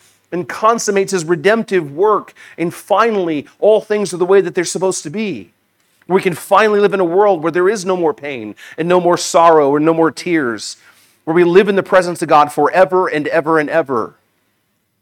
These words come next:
By the way, who is our greatest treasure? We're to anticipate and look forward to Christ's imminent return, but we need to understand that there is, that is not to be our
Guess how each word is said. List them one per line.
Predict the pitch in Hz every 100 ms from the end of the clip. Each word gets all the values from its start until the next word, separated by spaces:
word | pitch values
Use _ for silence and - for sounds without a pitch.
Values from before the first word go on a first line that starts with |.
| _ _ _ _ _
By | 139
the |
way, | 147 143
who | 160
is | 151 135
our | 120
greatest | 139 139 127 -
treasure? | 175 156 127 101 95 _ _ _ _ _ _ -
We're | 165
to | 170
anticipate | 180 - 226 196 185 170
and | 147
look | 151 156
forward | - 190 185
to |
Christ's | 160 180 175 - -
imminent | 175 165
return, | 151 - 202 151 120 - -
but | 156
we | 180
need | 190
to | 180
understand | 180 175 170 - 196 175 135
that | -
there | 190 185
is, | 160 120 - - _ _ _
that | 185
is | 196 170
not | 160 175 196 208 - - - _
to | -
be | 175 196 202 202
our | 170 180 180 165